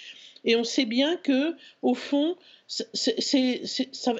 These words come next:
ça va être ces publics-là qui vont être les plus difficiles à atteindre. Et je pense qu'effectivement, euh, malgré tout, ces populations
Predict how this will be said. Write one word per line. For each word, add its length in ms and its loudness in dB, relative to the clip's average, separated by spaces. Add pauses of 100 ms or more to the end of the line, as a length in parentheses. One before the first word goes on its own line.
ça 160 0
va 80 2
être 100 -4
ces 120 0
publics-là 520 0
qui 140 -6
vont 100 0
être 160 0
les 120 -2
plus 400 2
difficiles 580 -2
à 100 2
atteindre. 500 -2 (440)
Et 40 2
je 100 2
pense 260 -2
qu'effectivement, 800 0 (260)
euh, 120 2 (100)
malgré 360 0
tout, 160 -2
ces 200 -2
populations 640 -2